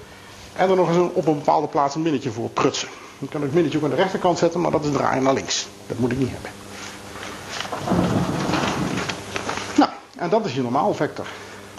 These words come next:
Nou, en dan kun je dus deze vector, deze uitrekenen. Dan gaan we C,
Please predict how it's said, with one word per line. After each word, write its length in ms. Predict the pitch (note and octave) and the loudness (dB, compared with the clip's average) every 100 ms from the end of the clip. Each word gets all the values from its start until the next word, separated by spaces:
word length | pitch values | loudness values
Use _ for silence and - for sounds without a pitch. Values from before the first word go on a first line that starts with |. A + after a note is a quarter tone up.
| - | 0
Nou, 160 | F3 - | 0 2
en 60 | |
dan 140 | G3 A#3+ | 0 2
kun 140 | A#3+ | -2
je 60 | G#3 | -2
dus 160 | F3 | 2
deze 280 | F3 F#3 C#3 | 4 2 0
vector, 360 | D#3+ F3 E3 - - - - - | 0 0 -2 -4 -10 -20 -20 -12
deze 240 | - D3 - | -4 0 4
uitrekenen. 600 | G3 G#3+ G#3+ A#3+ B3+ D4 - - - | 4 4 4 4 2 -4 -8 -14 -14
Dan 180 | D#3 - | -12 -10
gaan 120 | - | -8
we 440 | D3 - F#3 F#3 | -6 0 4 4
C, 40 | G3+ | 2